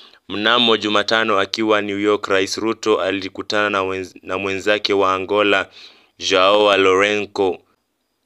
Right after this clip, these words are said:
ambapo walijadili kuimarishwa kwa Umoja wa Afrika. Pia alifanya mazungumzo na Cyril Ramaphosa wa Afrika Kusini pamoja na Cyrus Chakwera wa Malawi.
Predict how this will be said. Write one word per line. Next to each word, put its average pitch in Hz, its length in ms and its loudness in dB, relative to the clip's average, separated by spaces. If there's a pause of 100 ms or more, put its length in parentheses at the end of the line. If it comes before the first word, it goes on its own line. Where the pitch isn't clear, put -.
ambapo 110 540 0
walijadili 104 880 0
kuimarishwa 101 840 0
kwa 101 200 2
Umoja 101 460 0
wa 82 160 2
Afrika. 87 640 -6 (500)
Pia 120 240 2
alifanya 110 440 0
mazungumzo 101 720 -2
na 98 160 -2 (580)
Cyril 113 480 2
Ramaphosa 101 880 0
wa 92 180 2
Afrika 104 480 -2
Kusini 104 440 -2
pamoja 101 380 0
na 98 100 -4
Cyrus 104 840 -2 (840)
Chakwera 104 720 2
wa 95 180 2
Malawi. 92 640 0